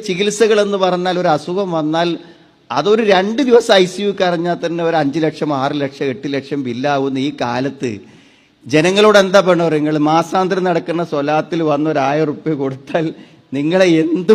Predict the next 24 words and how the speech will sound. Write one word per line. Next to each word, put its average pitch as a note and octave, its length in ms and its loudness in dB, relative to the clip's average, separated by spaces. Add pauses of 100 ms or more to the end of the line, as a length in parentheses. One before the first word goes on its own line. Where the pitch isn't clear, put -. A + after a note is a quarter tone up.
പ്രശ്നവും F3 500 -4
പരിഹരിക്കും D3+ 640 -2 (160)
എന്ന് D#3+ 200 -2
പറഞ്ഞ D3 280 -2 (120)
ആൾക്കാർ D#3+ 380 2 (160)
പോകുമെന്നുള്ള F#3+ 640 2
കാര്യത്തിൽ D#3+ 280 0 (100)
സംശയമില്ല. - 420 -12 (540)
അങ്ങനത്തെ D#3+ 320 -2
ഒരു E3+ 160 -6
സാഹചര്യം E3 720 2 (100)
എന്ത് C#3+ 180 -2
ചെയ്യുന്നുണ്ട്, C3+ 420 0 (520)
സമൂഹത്തിൽ F3 680 0
എന്ത് D3 120 -2
ചെയ്യുന്നുണ്ട്, C3+ 320 -2 (140)
നിലനിൽക്കുന്നുണ്ട്. F3+ 880 2 (680)
ഒരു G3 180 0
പക്ഷേ A#3 260 -2
ഒരു C#4 180 2
നൂറ് C#4+ 360 2 (100)
വീട് A3+ 340 6
നമ്മൾ G3+ 280 2
എടുത്തു F3 240 0